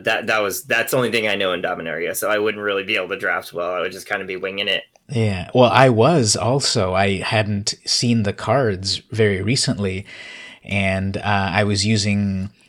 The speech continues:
Speaker 2: the Untapped plugin that kinda gives you a little ranking of the cards that you draft on a scale of
Speaker 1: Oh,
Speaker 2: one to
Speaker 1: wow.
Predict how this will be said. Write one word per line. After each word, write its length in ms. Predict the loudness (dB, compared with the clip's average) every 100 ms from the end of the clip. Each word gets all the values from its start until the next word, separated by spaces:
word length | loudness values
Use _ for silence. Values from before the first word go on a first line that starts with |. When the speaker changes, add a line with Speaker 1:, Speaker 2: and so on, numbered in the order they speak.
| _
Speaker 2:
the 340 | -4 -2 -2 2
Untapped 1000 | 2 4 2 2 2 2 -2 -4 -4 -4 -12 _ _ -4
plugin 640 | 4 4 4 0 0 -4
that 200 | 0 0
kinda 260 | 2 0 0
gives 260 | 0 0 2
you 80 | 2
a 20 |
little 360 | 2 2 0 -2
ranking 640 | 0 2 2 0 0 0 -4 -2
of 300 | 0 0 0
the 260 | -2 -2 -4
cards 360 | -2 0 0
that 180 | -2 -2
you 80 | -2
draft 400 | 0 0 0 -2
on 120 | -2
a 40 | 0
scale 320 | 2 2 2
of 80 | 4
Speaker 1:
Oh, 60 | 6
Speaker 2:
one 80 | 6
to 60 |
Speaker 1:
wow. 80 | 4